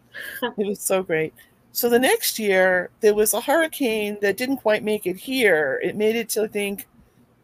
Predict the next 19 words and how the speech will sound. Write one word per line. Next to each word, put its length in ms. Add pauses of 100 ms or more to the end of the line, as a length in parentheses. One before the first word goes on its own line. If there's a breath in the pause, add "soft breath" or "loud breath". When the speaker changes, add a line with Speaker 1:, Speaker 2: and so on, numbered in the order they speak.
Speaker 2:
Charlotte, 640 (160)
but 120
not 200
here. 240
But 160
we 100
got 260
winds. 680 (800 soft breath)
And 160
all 160
of 80
a 40
sudden, 280
there's 260
worms 680 (220)
all 280
over 300
my 180
plants. 720